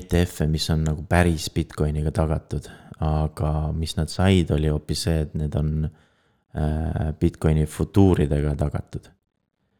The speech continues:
Ja need, äh, futuurid on, äh, selliselt turult nagu, äh, äh, Chicago Mercantile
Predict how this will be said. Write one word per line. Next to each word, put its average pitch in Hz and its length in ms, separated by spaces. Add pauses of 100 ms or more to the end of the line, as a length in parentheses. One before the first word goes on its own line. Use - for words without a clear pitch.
(280)
Ja 78 220
need, 78 400
äh, 78 260
futuurid 85 680
on, 78 200 (200)
äh, 78 120 (140)
selliselt 82 640
turult 80 540
nagu, 76 380 (260)
äh, 76 60 (680)
äh, 73 720
Chicago 85 640
Mercantile 78 1300